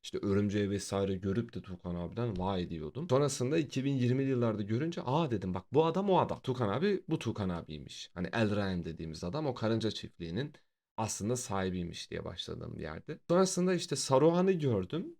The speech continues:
İşte Five M, Eightborn falan neymiş kafasında.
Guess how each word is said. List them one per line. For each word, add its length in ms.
İşte 260
Five 280
M, 140
Eightborn 360
falan 360
neymiş 560
kafasında. 680